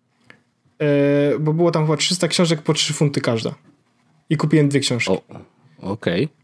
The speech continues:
Speaker 2: No to spoko,
Speaker 1: E,
Speaker 2: no to jest zawsze dobra inwestycja,
Speaker 1: Ja w
Speaker 2: uważam.
Speaker 1: ogóle teraz na Audible, tak, jest trzysta ksią-, over trzysta książek, trzy funty każda. Ja w ogóle teraz bardzo, codziennie sprawdzam Daily Deal na Audible, bo są Daily Deale za dwa albo za trzy funty
Speaker 2: Mhm.
Speaker 1: i sobie tam kupuję książki.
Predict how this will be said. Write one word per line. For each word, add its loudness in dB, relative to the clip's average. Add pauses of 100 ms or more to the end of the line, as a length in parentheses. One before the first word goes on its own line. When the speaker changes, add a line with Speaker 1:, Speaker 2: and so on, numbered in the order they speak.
(500)
Speaker 2:
No -6
to 0
spoko, 2
Speaker 1:
E, 0
Speaker 2:
no -4
to -2
jest -2
zawsze -2
dobra 0
inwestycja, -2
Speaker 1:
Ja -4
w -4
Speaker 2:
uważam. 2
Speaker 1:
ogóle 2
teraz -2
na 0
Audible, 0 (100)
tak, -2
jest -4
trzysta -2
ksią-, -2 (100)
over 2
trzysta -2
książek, -2
trzy -6
funty -4
każda. 0
Ja 2
w 0
ogóle 2
teraz 0
bardzo, 0
codziennie 0
sprawdzam -2
Daily 2
Deal 2
na -2
Audible, -2 (500)
bo 2
są 2
Daily 2
Deale 2
za 0
dwa 0
albo 0
za 0
trzy -6
funty -2 (240)
Speaker 2:
Mhm. -2
Speaker 1:
i -2
sobie 0
tam 0
kupuję 0
książki. -2